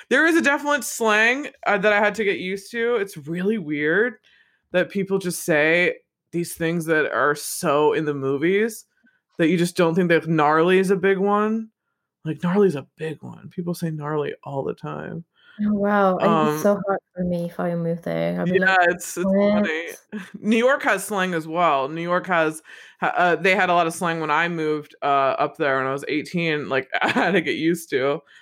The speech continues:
Speaker 1: Like, people from different boroughs called things different. And, yeah, it, it's really, they have a slang too, yeah.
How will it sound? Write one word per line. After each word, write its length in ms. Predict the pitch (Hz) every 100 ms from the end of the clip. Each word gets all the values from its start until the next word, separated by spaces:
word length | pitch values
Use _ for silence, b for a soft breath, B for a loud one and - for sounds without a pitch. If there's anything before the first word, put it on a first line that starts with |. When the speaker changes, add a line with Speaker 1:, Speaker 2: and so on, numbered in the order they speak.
| b
Speaker 1:
Like, 280 | 160 160 160
people 220 | 202 175
from 100 | 175
different 280 | 165 165 147
boroughs 560 | 139 139 151 156 165 160
called 300 | 175 160 165
things 240 | 170 160
different. 340 | 160 165 165 - _ _ _ _ _ -
And, 340 | 151 147 135 -
yeah, 280 | 175 151
it, 120 | 151 151
it's 240 | 175 -
really, 220 | 160 175 160
they 160 | 170 196
have 140 | 202
a 40 | 196
slang 240 | 202 190
too, 220 | 180 170
yeah. 380 | 151 156 143 151